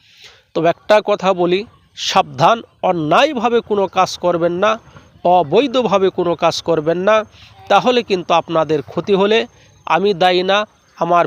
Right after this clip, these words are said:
পেজ দায়ী না, আমার YouTube চ্যানেল দায়ী না। সঠিক পথে কাজ করার জন্য আমার কাছ থেকে অনুমতি নেন কমেন্টে, আমি আপনাদের অনুমতি দিব, আপনাদের জন্য দোয়া করব। আর যারা আমার সাথে থাকতে চান,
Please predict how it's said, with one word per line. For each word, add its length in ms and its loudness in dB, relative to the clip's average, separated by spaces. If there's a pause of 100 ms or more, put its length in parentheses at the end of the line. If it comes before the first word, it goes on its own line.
(160)
পেজ 320 0
দায়ী 320 0
না, 260 0 (320)
আমার 280 0
YouTube 340 -2 (120)
চ্যানেল 360 0 (120)
দায়ী 280 -4
না। 180 -16 (840)
সঠিক 560 0
পথে 240 0
কাজ 260 2
করার 300 0
জন্য 360 -4 (340)
আমার 320 2
কাছ 220 -2
থেকে 240 -6
অনুমতি 480 -2
নেন 220 0
কমেন্টে, 560 -2 (320)
আমি 260 0
আপনাদের 500 -2 (180)
অনুমতি 400 -2
দিব, 260 0 (360)
আপনাদের 520 -2
জন্য 300 0
দোয়া 280 -2
করব। 340 -14 (500)
আর 140 0
যারা 300 4
আমার 240 0
সাথে 300 -2
থাকতে 360 -4
চান, 320 -2